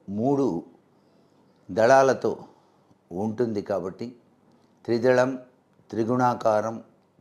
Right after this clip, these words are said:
త్రినేత్రం చ త్రియాయుధం, త్రిజన్మ పాప సంహారం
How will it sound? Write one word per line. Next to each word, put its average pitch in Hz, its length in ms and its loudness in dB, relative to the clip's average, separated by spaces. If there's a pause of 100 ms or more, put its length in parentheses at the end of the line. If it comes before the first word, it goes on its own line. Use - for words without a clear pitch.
త్రినేత్రం 117 600 -2
చ 104 200 -4
త్రియాయుధం, 101 680 -4 (760)
త్రిజన్మ 135 440 0
పాప 110 380 0
సంహారం 95 600 -6